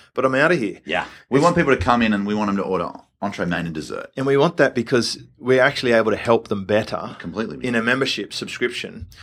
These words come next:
Speaker 1: than we are if they just buy an ebook, put it on their hard drive, get distracted, don't ever look at it, and never get followed up.
Speaker 2: Yeah, we need a, we need a high performance environment, a place that holds people,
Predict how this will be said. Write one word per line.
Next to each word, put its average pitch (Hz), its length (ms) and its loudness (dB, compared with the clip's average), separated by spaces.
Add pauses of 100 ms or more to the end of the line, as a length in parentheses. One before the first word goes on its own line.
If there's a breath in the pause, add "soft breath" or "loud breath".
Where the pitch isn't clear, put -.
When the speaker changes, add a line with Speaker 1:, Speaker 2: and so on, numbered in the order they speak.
(200 loud breath)
Speaker 1:
than 123 200 2
we 117 140 2
are 117 400 4
if 120 160 -8
they 120 100 4
just 127 300 2
buy 117 180 4
an 107 80 0
ebook, 107 440 -2
put 131 160 0
it - 20 6
on 117 120 4
their 104 120 0
hard 104 220 2
drive, 101 500 0
get 123 160 -2
distracted, 104 540 -4
don't 131 240 6
ever 107 160 4
look 107 200 -2
at 110 80 -2
it, 110 160 0
and 113 220 -6
never 117 160 4
get 113 140 -2
followed 101 280 2
up. 92 240 -4
Speaker 2:
Yeah, 90 180 -4 (100)
we 92 80 -2
need 107 160 4
a, 90 200 0
we 104 120 -2
need 101 320 0 (480 soft breath)
a 90 60 4
high 101 180 2
performance 92 420 -2
environment, 69 480 -8
a - 20 -14
place 85 300 -4
that 85 160 -6
holds 87 280 -4
people, 87 280 -8